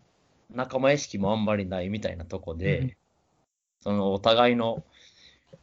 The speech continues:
Speaker 1: 気持ちっていうのかな、葛西自身は強さを保ってやんと、チームはと-、保ってれやんとか、
Speaker 2: うん。
Speaker 1: いう心の葛藤とかもあって、
Speaker 2: うん。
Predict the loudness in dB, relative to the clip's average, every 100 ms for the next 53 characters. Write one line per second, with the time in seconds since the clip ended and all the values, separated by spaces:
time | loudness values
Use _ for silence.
0 | _ -6 0 2 0 -2 -4 -6 -2 0
1 | 4 6 4 2 -2 -2 0 4 4 6
2 | 2 0 _ _ _ _ _ _ _ _
3 | -12 2 4 4 2 4 6 6 2 0
4 | 2 0 -6 -2 0 0 -2 -2 -8 -8
5 | _ _ -2 0 0 0 4 4 2 -2
6 | -2 -2 -2 -12 _ -2 0 0 -4 -20
7 | _ _ -4 -4 -2 -2 0 -2 -2 -2
8 | -4 -6 -4 -4 -4 -6 -2 -2 -2 -4
9 | _ -8 -6 -6 -12 _ _ -4 -2 -4